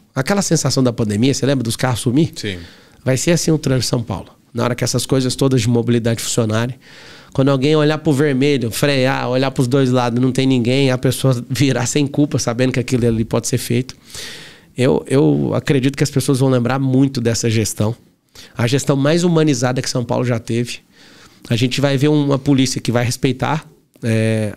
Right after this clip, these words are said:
Speaker 1: a população de um, de um certo grau, que vai falar, "Poxa, nós somos um." Eu tava numa favela.
Speaker 2: Polícia com drone?
Speaker 1: Cara,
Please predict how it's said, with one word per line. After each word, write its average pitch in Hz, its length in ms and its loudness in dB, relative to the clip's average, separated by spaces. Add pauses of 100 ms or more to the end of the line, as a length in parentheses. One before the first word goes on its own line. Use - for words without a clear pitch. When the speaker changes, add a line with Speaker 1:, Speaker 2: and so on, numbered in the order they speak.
Speaker 1:
a 110 120 -6
população 117 600 0
de 123 100 2
um, 117 260 2
de 113 100 -2
um 117 200 -2
certo 135 440 -2
grau, 120 300 0
que 127 140 -6
vai 127 100 0
falar, 117 300 -2
"Poxa, 123 440 0
nós 113 240 0
somos 143 360 2
um." 127 160 2 (180)
Eu 120 80 0
tava 143 180 2
numa 139 120 2
favela. 131 380 -2 (280)
Speaker 2:
Polícia 139 360 -4
com 127 160 -8
drone? 120 340 -4 (460)
Speaker 1:
Cara, 117 300 -2